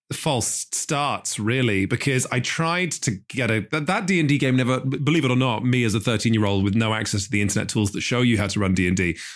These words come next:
I'll, I'll admit it right here publicly, uh, on your show, I was a bad G M. And I would continue to be a bad G M, um, on and off for about fifteen years. I would honestly say that while I've run, I don't know,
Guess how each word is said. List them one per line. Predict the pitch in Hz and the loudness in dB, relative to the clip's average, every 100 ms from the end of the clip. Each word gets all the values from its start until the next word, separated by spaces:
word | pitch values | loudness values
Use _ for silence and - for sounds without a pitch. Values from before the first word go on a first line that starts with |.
| - _ _ | -20 _ _
I'll, | 160 185 185 - - | -4 -2 -2 -4 -4
I'll | 131 180 | -2 0
admit | 165 185 196 | 2 2 2
it | 131 92 131 | 0 0 -2
right | 160 165 | 0 0
here | 165 147 123 - | 0 2 0 -2
publicly, | 175 139 139 131 104 104 - | -2 -2 0 0 2 0 -2
uh, | 120 117 120 127 | -4 -2 -2 0
on | 135 | 2
your | 127 | 2
show, | 120 160 123 107 101 - - - | 2 0 2 0 -2 -8 -14 -2
I | 175 | 2
was | 151 | 2
a | 104 | 0
bad | 113 123 113 | 0 2 2
G | 117 113 | 2 2
M. | 110 92 - _ - - - | 0 -2 -6 _ -18 -12 -6
And | 143 | -2
I | 160 | 0
would | 165 | 0
continue | 190 170 247 359 180 | 2 2 2 2 2
to | 156 | 2
be | 151 | 0
a | |
bad | 127 139 131 | 0 -2 -2
G | 123 127 | 0 0
M, | 123 120 117 | 0 0 0
um, | 123 120 127 139 | -2 0 -2 0
on | 147 | 2
and | 131 | 2
off | 131 131 | 2 -2
for | - 117 110 | -4 -2 0
about | 101 110 113 - | 0 -2 -4 -4
fifteen | 139 113 120 110 110 | -2 0 2 2 2
years. | 123 120 98 - | 0 0 0 0
I | 165 | 0
would | 220 - | 0 0
honestly | 175 226 220 190 160 | 0 0 0 0 0
say | - 147 110 95 | 0 0 0 0
that | 104 120 - | 0 -2 -4
while | 139 143 143 | -2 0 0
I've | 120 101 | 0 0
run, | 113 107 101 | 0 2 2
I | 90 | 0
don't | 80 | -2
know, | 80 80 | -4 -4